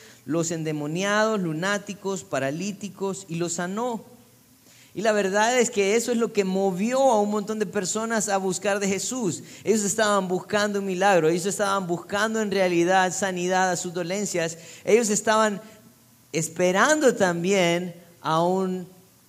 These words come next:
rey político que los liberara, no solamente de sus dolencias, sino también de la opresión de Roma. Ellos también estaban esperando a un Dios, a un Mesías que exaltara al pueblo.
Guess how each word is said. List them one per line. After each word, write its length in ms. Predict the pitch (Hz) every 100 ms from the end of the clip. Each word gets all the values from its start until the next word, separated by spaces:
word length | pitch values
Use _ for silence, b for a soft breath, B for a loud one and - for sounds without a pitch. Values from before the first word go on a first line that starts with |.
| _ _
rey 600 | 139 170 226 233 196 175 180
político 1040 | - 175 165 202 254 254 202 160 185 185
que 140 | 180
los 180 | 170 170
liberara, 720 | 175 196 180 175 190 233 202
no 140 | 185 247
solamente 840 | 262 226 180 202 254 247 180 185
de 100 | 180
sus 180 | 170 165
dolencias, 460 | 156 156 185 175 175
sino 200 | 175 175
también 320 | 180 175 175
de 100 | 175
la 100 | 165
opresión 420 | 160 156 160 147
de 80 | 147
Roma. 380 | 147 180 156 120 - - _ B B B
Ellos 280 | - 254 277
también 320 | 247 226 226
estaban 340 | 226 240 226 208
esperando 1040 | 196 - 196 196 226 226 180 175 196 - -
a 160 | 160
un 280 | 185 208 202
Dios, 400 | 175 202 208 202
a 80 | 180
un 160 | 202 214
Mesías 880 | 202 - 233 247 208 185 190 - B B -
que 80 | 190
exaltara 800 | 190 220 202 190 160 233 262 240
al 180 | 180
pueblo. 480 | 147 208 220 180 127